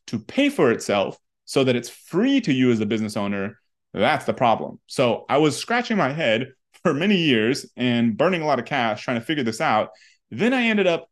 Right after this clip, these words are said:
hearing this. I can't remember if it was I was talking to a one-on-one or maybe he was doing a presentation with one of our groups. But he's a friend of mine, good friend, uh, Ezra Firestone. I've known him for years. Great guy, good e-commerce guy.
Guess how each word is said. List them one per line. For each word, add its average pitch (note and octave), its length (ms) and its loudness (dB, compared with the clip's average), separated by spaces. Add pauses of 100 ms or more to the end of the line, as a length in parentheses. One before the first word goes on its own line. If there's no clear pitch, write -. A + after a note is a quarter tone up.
hearing D3+ 440 -2
this. A#2+ 300 -2
I - 60 -14
can't C4 180 -4
remember A3+ 140 -2
if - 60 -6
it F#3 40 0
was C#3+ 160 2
I A2+ 60 4
was A2 100 -4
talking A#3+ 320 -4
to G#3+ 60 2
a D#3+ 40 -2
one-on-one D#3 680 0 (340)
or A#2 80 0
maybe D#3 240 2
he D#3+ 80 0
was C#3+ 140 0
doing C#3+ 180 -2
a - 40 -2
presentation C3+ 640 -4
with A2+ 120 -4
one C3+ 100 0
of B2+ 60 -2
our A2 100 2
groups. C3+ 400 -2 (460)
But B2+ 480 0
he's F#3+ 160 2
a A3 60 2
friend F#3 180 -2
of D3+ 40 -2
mine, D3 280 -2
good D3 120 -2
friend, C3 300 -2
uh, A2+ 160 0
Ezra C#3 240 -2
Firestone. B2+ 480 -2
I've A2 60 -2
known C3+ 160 0
him C3 60 -4
for B2 100 -4
years. A#2+ 500 0 (240)
Great D3+ 240 0
guy, C3 300 -2
good C3+ 200 -2
e-commerce C3 540 -4
guy. A#2+ 460 -2